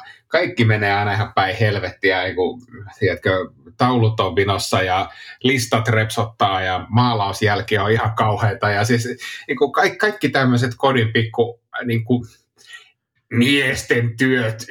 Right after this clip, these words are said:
<laughs> niin kuin niitä joskus ennen vanhaa sanottiin, niin ne on mulle niinku,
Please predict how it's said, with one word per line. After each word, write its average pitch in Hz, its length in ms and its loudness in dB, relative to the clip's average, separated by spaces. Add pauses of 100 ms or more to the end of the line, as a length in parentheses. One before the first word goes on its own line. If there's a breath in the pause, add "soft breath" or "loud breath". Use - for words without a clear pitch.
(160)
<laughs> - 240 0
niin 156 200 0
kuin 110 160 2
niitä 113 240 2
joskus 120 500 0 (120)
ennen 101 240 0
vanhaa 107 300 2
sanottiin, 101 580 0
niin 98 100 -4
ne 117 60 2
on 117 160 2
mulle 110 320 0
niinku, 104 380 -2